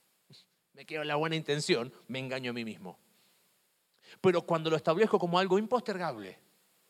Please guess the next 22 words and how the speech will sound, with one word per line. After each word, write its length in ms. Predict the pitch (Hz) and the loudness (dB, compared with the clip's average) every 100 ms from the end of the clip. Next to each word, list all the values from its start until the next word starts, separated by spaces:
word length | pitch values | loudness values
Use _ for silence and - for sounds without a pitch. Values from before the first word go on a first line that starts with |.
| - - | -20 4
algo 280 | 190 214 208 | 6 8 8
fundamental, 920 | - 269 285 269 262 269 226 202 113 - - | 8 4 4 4 4 2 2 0 -4 -12 0
algo 380 | 226 254 240 240 | 4 6 6 4
prioritario, 920 | 254 277 294 269 269 277 240 156 90 - _ _ _ _ - - | 0 4 4 4 4 4 4 2 0 -14 _ _ _ _ -16 -2
no 200 | 202 285 | 4 4
voy 120 | 330 | 4
a 40 | |
seguir 640 | 269 233 285 320 - _ - | 0 0 0 -2 -10 _ -10
pateando 440 | 156 247 294 294 | -2 0 0 0
para 180 | 214 202 | -2 -2
adelante, 640 | 214 240 226 175 135 - - | -4 -4 -2 -2 -4 -6 -12
voy 280 | 147 269 311 | 2 2 4
a 60 | |
ir 60 | 311 | 4
a 60 | |
la 60 | 285 | 4
acción. 540 | 277 294 294 214 117 - _ _ _ _ _ _ _ _ _ _ _ _ _ _ _ _ _ _ _ _ _ _ _ _ _ _ _ _ | 2 -4 -4 -6 -6 -16 _ _ _ _ _ _ _ _ _ _ _ _ _ _ _ _ _ _ _ _ _ _ _ _ _ _ _ _
Solícitos 1160 | - - 208 208 117 285 - 127 - 160 165 - | -8 0 0 0 -4 -8 -6 -8 -2 -2 -2 -4
en 160 | 151 | -8
guardar 640 | 147 156 143 147 233 226 233 - _ _ _ | -2 -2 -2 -4 -4 -4 -10 -18 _ _ _
la 240 | - 170 165 | -10 -6 -4
unidad. 540 | 165 160 151 117 - | -4 -4 -6 -8 -14